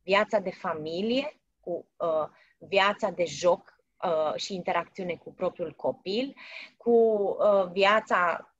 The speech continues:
relația pe care o am cu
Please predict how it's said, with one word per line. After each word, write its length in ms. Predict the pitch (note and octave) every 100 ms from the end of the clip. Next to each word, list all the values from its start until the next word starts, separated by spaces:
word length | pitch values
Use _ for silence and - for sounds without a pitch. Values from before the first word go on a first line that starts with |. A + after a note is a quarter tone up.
| _ _ _ _ _
relația 840 | - G3 G#3 F#3 G3+ A#3 - F#3+
pe 120 | F#3 F#3
care 300 | G3+ G3+ G3
o 140 | F3
am 260 | F#3 G3+ F3+
cu 500 | - G3+ F#3+ D#3